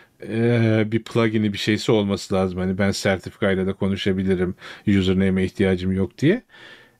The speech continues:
E, falan. Onların bir kısmının var, bir kısmının Spire üzerinden plugin'leri var. Hani ideal ortamda zaten secret'a ihtiyacın olmaması lazım ama şey, hayat ideal değil.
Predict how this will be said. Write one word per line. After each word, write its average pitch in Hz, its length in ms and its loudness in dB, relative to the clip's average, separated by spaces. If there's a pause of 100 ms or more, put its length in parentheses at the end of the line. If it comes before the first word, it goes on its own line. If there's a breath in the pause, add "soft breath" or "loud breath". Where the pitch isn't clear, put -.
E, 107 840 4
falan. 190 280 2
Onların 180 360 4
bir 196 80 2
kısmının 196 640 2
var, 160 340 2
bir 151 80 -6
kısmının 165 300 0
Spire 156 500 2
üzerinden 107 440 2
plugin'leri 98 580 0
var. 226 180 0
Hani 131 300 0 (720 loud breath)
ideal 131 480 2
ortamda 147 720 2
zaten 143 360 2
secret'a 135 400 0
ihtiyacın 120 460 2
olmaması 104 520 0
lazım 156 240 2
ama 135 340 2 (580)
şey, 143 340 2 (640 soft breath)
hayat 139 340 2
ideal 110 360 0
değil. 165 220 2